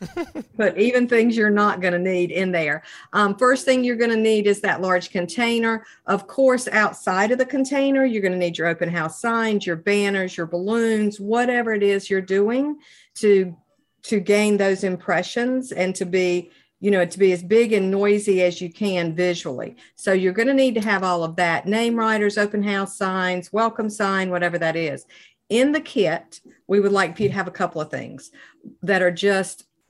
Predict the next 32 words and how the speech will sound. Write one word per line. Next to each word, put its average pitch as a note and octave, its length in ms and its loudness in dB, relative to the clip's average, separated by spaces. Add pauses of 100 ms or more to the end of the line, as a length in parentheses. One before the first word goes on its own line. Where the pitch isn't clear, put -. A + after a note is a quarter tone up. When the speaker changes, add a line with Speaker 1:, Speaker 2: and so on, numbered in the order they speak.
(200)
Speaker 2:
non-negotiable F#3+ 1400 0
for F3+ 100 0
an E3 120 2
open E3 260 -2
house. D#3 320 -4
First C4 280 0
thing C#4 200 2
is, G#3 220 0
how A#3+ 140 0
are C#4 60 0
you C#4+ 80 -4
gonna B3+ 140 2
get G#3+ 180 -2
people G#3 240 -4
to F3+ 60 -6
sign F#3 360 -4
in? C#3 380 -6 (400)
Cool C4 360 0
way B3 180 4
to A3+ 100 2
do A3 260 2
it G#3+ 60 4
is G3+ 280 4
have G3+ 160 -2
them F3+ 100 -6
sign F#3+ 320 -2
in F#3 100 -2
on F3+ 120 -2
an E3+ 300 -2
i-, F3+ 200 0
iPad. C#3+ 460 -6 (160)
Speaker 1:
Yeah. G2+ 220 -4